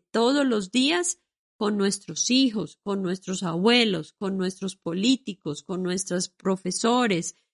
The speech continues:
así hablar del tema y tomar decisiones a favor de la protección ambiental, ¿no? Y no es abstracto ya.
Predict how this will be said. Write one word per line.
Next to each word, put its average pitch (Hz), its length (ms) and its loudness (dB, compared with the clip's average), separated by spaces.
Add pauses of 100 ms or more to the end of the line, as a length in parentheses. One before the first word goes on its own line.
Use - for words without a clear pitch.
(180)
así 262 580 4
hablar 220 500 4
del 208 220 0
tema 262 480 0 (180)
y 233 200 2
tomar 185 420 0
decisiones 220 880 0 (220)
a 202 160 2
favor 185 600 2
de 226 100 4
la 185 160 0
protección 151 580 -6
ambiental, 160 680 -6
¿no? 247 260 -2 (280)
Y 247 140 6
no 254 140 6
es 339 200 6
abstracto 240 800 2
ya. - 280 -8